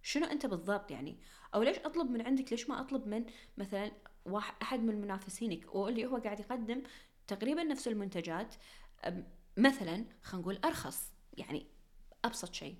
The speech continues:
أكيد أنتوا كأصحاب مشاريع سمعتوا هذا الشيء، شفنا فلان يقدمها أرخص، أو شفنا، أم،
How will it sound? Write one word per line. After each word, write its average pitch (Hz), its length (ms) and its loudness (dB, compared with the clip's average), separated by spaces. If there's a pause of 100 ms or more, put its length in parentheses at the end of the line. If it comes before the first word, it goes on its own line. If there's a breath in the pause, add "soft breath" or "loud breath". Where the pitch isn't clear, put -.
(140)
أكيد 262 460 4
أنتوا 214 180 -2
كأصحاب 196 320 -2
مشاريع 190 380 -2
سمعتوا 175 360 -6
هذا 165 160 -6
الشيء، - 320 -4 (440 loud breath)
شفنا 226 300 0
فلان 214 360 2
يقدمها 185 560 0
أرخص، - 440 -10 (360 loud breath)
أو 175 60 -2
شفنا، 196 460 0 (340 loud breath)
أم، 180 380 2